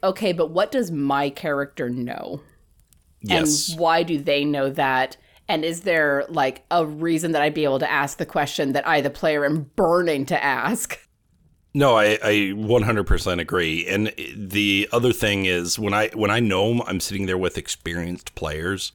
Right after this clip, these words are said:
Speaker 2: that know the monster manual inside and out, I'll do a lot more home brewing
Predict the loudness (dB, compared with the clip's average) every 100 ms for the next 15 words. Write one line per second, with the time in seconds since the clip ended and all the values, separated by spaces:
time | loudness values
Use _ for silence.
0 | _ _ -4 -2 0 0 0 0 -2 -2
1 | -4 -6 -4 -2 -2 -4 -6 -6 -4 -4
2 | -4 -4 -6 -10 _ -4 0 0 0 0
3 | -2 -6 -6 -4 -2 -2 -4 -6 -6 -6
4 | -6 -6 -6 -6 -4 -2 -2 -4